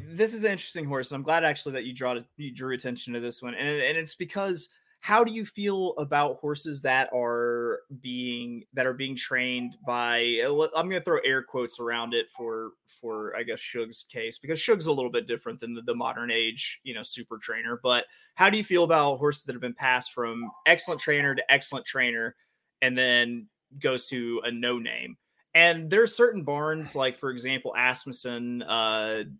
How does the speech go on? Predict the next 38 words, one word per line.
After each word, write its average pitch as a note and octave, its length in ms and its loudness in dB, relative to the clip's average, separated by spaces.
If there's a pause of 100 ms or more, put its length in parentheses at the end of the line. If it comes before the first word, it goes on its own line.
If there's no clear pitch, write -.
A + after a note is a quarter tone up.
(140)
Robertino A#2+ 560 -4
Diodoro B2 460 0
is A#2+ 100 -4
another A#2+ 240 -2
one, A#2+ 200 -6
Broberg's A#2+ 580 -2
another A#2 200 -6
one A#2+ 120 -4
I A2+ 60 -4
can A2+ 140 -14
think B2 200 -8
of A#2+ 140 -4
off A#2+ 180 -8
the - 100 -20
top A#2+ 180 -8
of - 40 -20
my A#2+ 160 -6
head, A#2+ 280 -2
that, A#2 180 -2
uh, D3 120 2 (140)
every G3 260 6
time F#3+ 280 0
that D#3 80 -2
I C3+ 60 2
see D#3 260 -4
them D3+ 260 0 (480)
out C#3+ 220 8 (100)
of C#3 280 2
that, C3 280 6 (480)
that, A#2+ 340 4
you B2 140 0
know, G#2 260 -4 (140)
superstar C#3 680 0
barn B2+ 400 -2
into C3 340 -6
a B2 40 -2
smaller B2+ 380 -2
barn, D3+ 380 -2